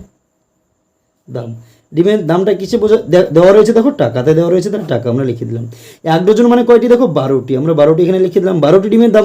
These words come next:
তোমাকে দেওয়া রয়েছে, দেখো, কত টাকা? আটচল্লিশ টাকা। তাহলে আমরা এদিকে আটচল্লিশ বসিয়ে দিলাম।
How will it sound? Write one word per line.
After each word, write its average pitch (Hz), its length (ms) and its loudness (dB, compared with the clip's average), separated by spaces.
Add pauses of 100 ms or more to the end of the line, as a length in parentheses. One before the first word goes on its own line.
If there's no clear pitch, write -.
তোমাকে 220 260 2
দেওয়া 214 140 4
রয়েছে, 220 220 4
দেখো, 214 160 2
কত 220 160 2
টাকা? 247 140 0 (600)
আটচল্লিশ 147 520 -2
টাকা। 131 160 -2
তাহলে 165 160 0
আমরা 190 140 2
এদিকে 143 260 0
আটচল্লিশ 120 400 -6
বসিয়ে 120 240 -12
দিলাম। 110 140 -10